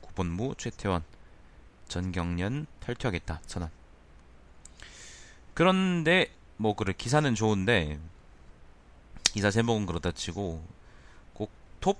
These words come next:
사진이, 제목이 뭐냐면은, 이게 톱 사진이 뭐냐면은, 지금 이제 그 회장들 쭉 보여준, 회장들이 이제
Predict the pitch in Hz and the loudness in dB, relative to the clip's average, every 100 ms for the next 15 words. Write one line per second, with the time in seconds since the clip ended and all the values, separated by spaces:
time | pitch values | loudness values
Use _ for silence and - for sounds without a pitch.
0 | - - - 165 156 185 175 151 143 85 | -2 -12 -2 0 2 4 4 4 2 0
1 | 78 82 - - - - - 120 113 110 | -4 -10 -16 -20 -20 -6 0 2 4 2
2 | 87 92 82 90 92 76 85 - - - | 2 2 2 0 -2 -4 -10 -18 -20 -20
3 | - - - - 87 71 156 - 156 156 | -20 -20 -16 -4 -2 0 -2 0 2 4
4 | 123 92 95 87 87 120 - 90 90 87 | 6 6 6 4 2 -2 -6 -6 -4 -4
5 | 78 - - - - - - - - 82 | -6 -12 -20 -20 -20 -20 -20 -10 -4 -4
6 | 82 82 80 139 143 143 123 95 85 - | -2 -4 -2 2 4 6 6 4 2 -4
7 | 92 - 92 87 95 95 95 92 92 92 | -8 -4 -2 -2 0 0 2 0 0 -2
8 | 90 - - - - - - 147 151 135 | -2 -6 -10 -16 -16 -8 -2 2 2 4
9 | 98 80 85 76 | 2 2 0 -2